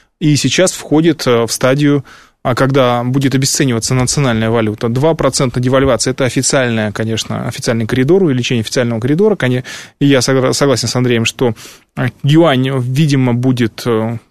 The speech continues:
вести себя не, не очень хорошо. Э, причем я думаю, что он будет падать, падать и, э, в, наверное, в, в среднесрочной такой перспективе может упасть очень сильно, там, в пределах сорока процентов.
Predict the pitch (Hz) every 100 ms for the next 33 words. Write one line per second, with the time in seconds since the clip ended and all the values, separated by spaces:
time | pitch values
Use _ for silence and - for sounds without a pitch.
0 | _ 135 143 - - 135 127 131 120 139
1 | 135 127 - - 123 120 - 127 185 -
2 | - - _ - - 127 127 131 143 165
3 | 233 202 156 170 165 156 - 156 156 147
4 | 143 143 - 147 117 123 - - _ _
5 | - 127 170 - - 175 165 156 - -
6 | _ 139 123 131 139 180 185 165 151 135
7 | 120 143 131 120 - 147 143 139 156 147
8 | 139 131 123 127 - 147 - 151 - 220
9 | 214 165 175 170 160 156 151 - 175 160
10 | 147 131 - 202 185 123 123 135 156 160
11 | - 135 131 - 127 151 156 160 110 98
12 | - -